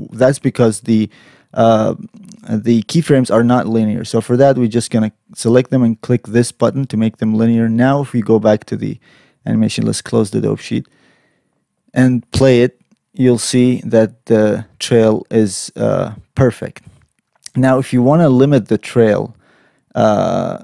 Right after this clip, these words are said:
uh, from, from the end, so you select the tracer and go to object and,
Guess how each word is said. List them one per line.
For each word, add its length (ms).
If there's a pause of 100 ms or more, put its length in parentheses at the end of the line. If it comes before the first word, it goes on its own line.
(360)
uh, 80
from, 480
from 260
the 240 (100)
end, 220
so 420
you 280
select 340
the 100
tracer 540
and 220
go 120
to 120
object 680 (140)
and, 500